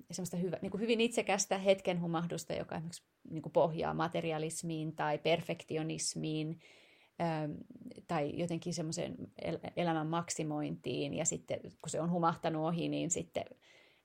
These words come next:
että se niinku vie meiltä itse asiassa energiaa, niin se, se ei ole semmoista kestävää onnellisuutta.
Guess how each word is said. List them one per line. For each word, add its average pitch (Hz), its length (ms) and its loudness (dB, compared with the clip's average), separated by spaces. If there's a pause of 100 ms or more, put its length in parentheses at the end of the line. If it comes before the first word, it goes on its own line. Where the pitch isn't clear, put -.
(420)
että - 120 -6
se 170 60 2
niinku 165 220 0
vie 190 200 10
meiltä 147 320 0
itse - 260 -2
asiassa - 180 -2
energiaa, - 540 -6
niin 170 120 -6
se, 185 220 -2
se - 200 0
ei 165 100 0
ole 160 100 -4
semmoista 160 400 -4
kestävää 165 480 0
onnellisuutta. - 840 -4